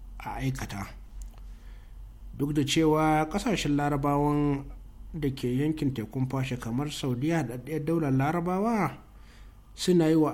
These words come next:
Amurka abin da take so kai tsaye a ƙasar Lebanon, amma haka bai isa ba, zuwa da kaiwa ya fi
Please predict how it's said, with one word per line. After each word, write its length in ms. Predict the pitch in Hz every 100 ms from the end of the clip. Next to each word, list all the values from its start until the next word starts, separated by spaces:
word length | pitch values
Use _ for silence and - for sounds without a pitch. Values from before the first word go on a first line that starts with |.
| 180
Amurka 460 | 180 160 156 156
abin 160 | 139 160
da 80 | 147
take 320 | - - 135
so 220 | 131 139
kai 260 | 135 - 175
tsaye 240 | - 151
a 80 | 135
ƙasar 280 | 123 123 131
Lebanon, 400 | 131 135 131 120
amma 240 | 117 131 135
haka 500 | 165 - 143 123 107
bai 100 | 107 -
isa 200 | - 110
ba, 180 | 107 - 131
zuwa 220 | 135 120
da 100 | 104
kaiwa 360 | - 175 147 131
ya 200 | 127 127
fi 560 | 135 127 123 123 120